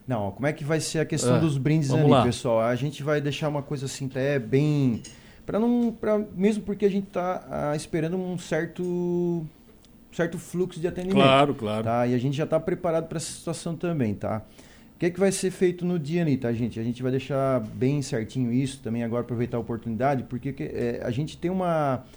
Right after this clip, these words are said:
Speaker 1: uma quantidade de brindes ali pro dia, eu não, a gente não quer,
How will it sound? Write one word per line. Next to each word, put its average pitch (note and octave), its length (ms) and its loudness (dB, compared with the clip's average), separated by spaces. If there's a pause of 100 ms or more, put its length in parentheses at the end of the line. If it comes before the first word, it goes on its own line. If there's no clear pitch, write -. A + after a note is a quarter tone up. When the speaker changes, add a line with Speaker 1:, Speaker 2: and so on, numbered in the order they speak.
(220)
Speaker 1:
uma B2+ 140 2
quantidade C#3+ 680 2
de B2 140 -2
brindes C#3+ 580 2
ali C3 280 2
pro B2 200 -2
dia, A2+ 640 0
eu A2+ 140 -2
não, C3 600 0
a G#2 60 -2
gente C3 260 -4
não B2+ 120 0
quer, C3+ 340 0